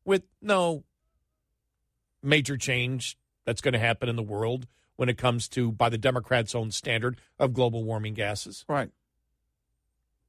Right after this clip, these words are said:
Speaker 1: But we do it because it sounds good. So what happens then when Texas,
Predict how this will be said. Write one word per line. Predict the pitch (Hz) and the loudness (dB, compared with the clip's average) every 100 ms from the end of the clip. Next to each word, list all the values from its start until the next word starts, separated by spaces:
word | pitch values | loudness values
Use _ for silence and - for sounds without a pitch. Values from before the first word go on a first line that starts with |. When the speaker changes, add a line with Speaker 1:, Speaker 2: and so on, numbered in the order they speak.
| _ - | _ 2
Speaker 1:
But | 143 | 4
we | 143 | 4
do | 165 208 | 4 2
it | |
because | 202 185 180 151 | -2 -2 -4 -4
it | 143 | -4
sounds | - 196 190 170 | 0 0 0 -4
good. | - 113 92 _ _ _ _ | -4 -4 -4 _ _ _ _
So | - 247 | 6 6
what | 233 190 | 6 4
happens | 233 - 202 156 | 4 4 -2 0
then | 208 262 | 2 0
when | 208 | -2
Texas, | - 220 - 254 | -2 -4 -4 -8